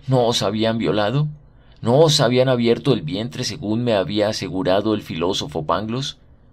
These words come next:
"En efecto", asegura la bella Cunegunda, "pero no siempre esos dos accidentes ocasionan la muerte".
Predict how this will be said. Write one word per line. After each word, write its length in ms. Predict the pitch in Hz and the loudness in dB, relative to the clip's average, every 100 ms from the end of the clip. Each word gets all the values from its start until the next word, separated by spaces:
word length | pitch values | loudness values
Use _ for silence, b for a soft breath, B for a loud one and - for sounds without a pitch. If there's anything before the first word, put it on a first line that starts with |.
| - - - - - - _ - | -20 -20 -20 -20 -20 -20 _ -12
"En 160 | 71 | -8
efecto", 560 | 101 98 113 - 95 76 - | -6 -4 -4 -6 -12 -12 -14
asegura 680 | - 82 78 87 101 101 85 | -10 -6 -6 -4 -2 -2 -2
la 140 | 85 | -6
bella 420 | 78 92 78 76 - | -2 -4 -4 -8 -8
Cunegunda, 600 | 82 67 82 80 78 78 b b b b - | -10 -8 -8 -6 -6 -8 b b b b -4
"pero 220 | 117 95 | -2 -2
no 120 | 90 | -2
siempre 580 | - 110 107 - 85 - | -2 -2 -4 -6 -10 -12
esos 500 | - 110 98 92 80 | -6 -4 -4 -6 -6
dos 240 | 76 95 90 | -2 -2 -4
accidentes 640 | 76 - 87 92 82 90 | -8 -8 -4 -6 -4 -8
ocasionan 580 | 82 76 78 - 95 80 | -8 -8 -10 -8 -8 -8
la 80 | 60 | -8
muerte". 480 | 69 98 - 92 | -4 -4 -4 -12